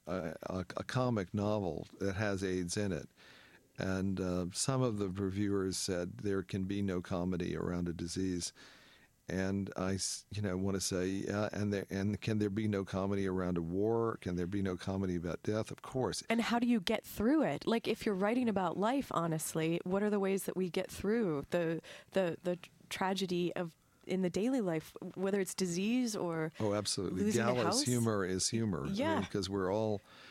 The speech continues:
Speaker 1: we're all marked. We're all not gonna be here forever, and we understand that. And instead of making it sadder, it can, if you're lucky, it can laugh at it. And,
Speaker 2: Or it
Speaker 1: and
Speaker 2: deepens, wa-, allowing the sadness in,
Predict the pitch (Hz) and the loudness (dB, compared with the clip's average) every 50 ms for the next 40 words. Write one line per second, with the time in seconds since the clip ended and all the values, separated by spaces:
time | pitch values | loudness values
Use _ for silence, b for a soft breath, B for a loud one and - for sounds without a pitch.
0 | B B B B B B _ 107 104 107 107 110 117 120 120 117 113 104 98 - | B B B B B B _ -2 0 2 2 2 4 2 2 2 0 -2 -4 -6
1 | - _ _ - 104 101 98 92 76 - - _ - - - - _ 95 95 95 | -12 _ _ 0 2 2 4 2 0 -2 -4 _ -8 -10 -10 -6 _ -2 0 0
2 | 92 92 92 92 92 92 95 92 90 - - 98 92 82 82 - 95 92 90 - | 0 0 0 0 0 0 0 -2 -6 -6 -4 -2 -2 0 -2 0 -2 -2 -2 -2
3 | 90 87 87 87 80 - - - - 87 85 82 87 82 80 - - 87 90 90 | -2 -2 -2 -2 -4 -4 -6 -4 -4 -2 -2 -2 -2 -2 -4 -4 -4 -2 -2 0
4 | 90 87 85 95 92 87 85 - - - 104 110 110 104 85 71 69 76 - - | 0 0 0 -2 -2 -2 -4 -4 -2 -2 0 0 0 0 -2 -4 -6 -6 -8 -6
5 | - 87 92 95 B B B B B B B B B _ 101 92 - - 123 117 | -4 -2 -2 -2 B B B B B B B B B _ -8 -6 0 2 2 2
6 | 110 101 104 101 98 90 95 90 87 80 - - - 123 120 113 107 104 92 85 | 2 2 2 0 0 0 0 0 0 0 -2 -2 0 0 2 2 2 2 2 2
7 | 85 90 92 - - 101 95 95 90 90 - - _ - 90 - - - 95 92 | 0 0 -2 -2 -2 -2 -2 -2 -2 -4 -8 -12 _ -10 -8 -4 -2 0 0 2
8 | 92 98 110 120 123 - - 90 82 92 98 90 - - 95 87 87 90 87 85 | 2 2 2 0 0 -2 -2 -2 0 0 -2 -2 -4 -2 -2 -2 0 0 0 -2
9 | 82 85 - - - - - - - - - _ - 78 82 80 78 B B B | -2 -4 -4 -4 -6 -4 -6 -6 -10 -12 -12 _ -8 -6 -6 -6 -6 B B B
10 | B B B B B B B _ _ 226 240 202 190 196 214 233 302 - - 190 | B B B B B B B _ _ -2 -2 0 0 0 0 0 0 0 -2 -4
11 | 170 156 156 - - - 202 180 196 190 185 175 - - 180 180 185 185 190 202 | -2 -2 -4 -6 -6 -6 -4 -2 0 0 0 0 0 -2 -2 0 0 2 2 2
12 | 196 190 185 175 - - 185 180 180 185 175 170 - - 208 233 226 190 156 160 | 2 2 0 0 0 0 0 0 2 0 0 0 0 0 0 2 0 0 -2 -4